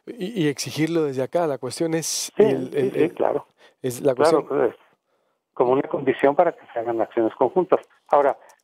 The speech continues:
Speaker 2: siempre Estados Unidos tendrá la carta de presión, lo estamos viendo, de declarar uni-,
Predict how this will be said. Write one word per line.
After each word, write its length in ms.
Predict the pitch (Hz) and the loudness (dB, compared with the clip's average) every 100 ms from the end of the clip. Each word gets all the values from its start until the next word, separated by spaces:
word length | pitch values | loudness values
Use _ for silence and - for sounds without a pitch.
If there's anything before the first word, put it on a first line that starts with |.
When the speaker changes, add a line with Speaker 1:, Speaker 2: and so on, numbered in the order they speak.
| _ _ - | _ _ -2
Speaker 2:
siempre 320 | 139 180 196 | 0 2 -2
Estados 340 | - 170 160 180 | 0 -2 0 0
Unidos 280 | 170 160 165 | 2 2 0
tendrá 280 | 131 113 117 | -2 2 2
la 140 | 123 | 2
carta 380 | - 127 - 120 | 0 -4 -4 -4
de 80 | 117 | -2
presión, 520 | 143 139 131 120 160 156 | -2 -2 0 -2 -4 -10
lo 80 | |
estamos 400 | 104 - 92 123 | -10 -8 -6 -4
viendo, 380 | 156 147 120 139 _ _ _ _ - | -2 -2 -2 -6 _ _ _ _ 0
de 120 | 151 | 2
declarar 540 | 135 135 143 139 160 170 | 2 0 0 0 -2 -4
uni-, 240 | 160 143 | -6 -6